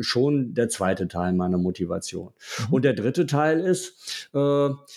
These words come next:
Speaker 1: ich bin nicht Forstbeamter geworden, weil ich Beamter werden wollte, sondern weil ich Förster werden wollte.
Speaker 2: Mhm.
Speaker 1: Also Sicherheit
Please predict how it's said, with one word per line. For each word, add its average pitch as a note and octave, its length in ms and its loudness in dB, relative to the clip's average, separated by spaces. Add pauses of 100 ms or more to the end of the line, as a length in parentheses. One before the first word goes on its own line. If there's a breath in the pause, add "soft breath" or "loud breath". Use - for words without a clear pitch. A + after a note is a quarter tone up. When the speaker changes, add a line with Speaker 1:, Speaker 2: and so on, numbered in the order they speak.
(560 loud breath)
Speaker 1:
ich - 440 0
bin C#3+ 220 2
nicht - 340 -2
Forstbeamter A#2+ 800 0
geworden, A#2 440 0
weil G#2+ 120 0
ich G2 140 -4
Beamter C3 440 0
werden C3+ 300 2
wollte, C#3+ 500 2
sondern A2 300 -2
weil A2+ 120 2
ich A2 100 -2
Förster C3+ 380 0
werden F#2 280 0
wollte. A2+ 420 2
Speaker 2:
Mhm. C3 180 2
Speaker 1:
Also G#2+ 460 2
Sicherheit A#2+ 760 2